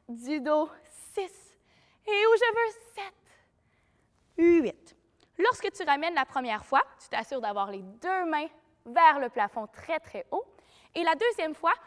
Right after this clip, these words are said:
tu as le droit de prendre une main, deux mains, c'est à toi de choisir. On essaie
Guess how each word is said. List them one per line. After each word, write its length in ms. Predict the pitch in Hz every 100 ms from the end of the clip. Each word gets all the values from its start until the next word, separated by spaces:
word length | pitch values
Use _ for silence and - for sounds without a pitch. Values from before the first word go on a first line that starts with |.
| - _ -
tu 60 |
as 120 | 370
le 60 | 339
droit 180 | 302 320
de 100 | 262
prendre 360 | - 254 226 226 _ _ _ _ 453 392
une 80 |
main, 180 | 240 196 - _ _ _ _ _ _ _
deux 300 | 240 240 381
mains, 220 | 262 233 330 _
c'est 160 | - 240
à 80 | 202
toi 180 | 214
de 80 | 202
choisir. 380 | 190 190 147 - _ _ _ _ _ _ _ _ _ _ _ _ _ _ 214
On 80 | 220
essaie 260 | 208 254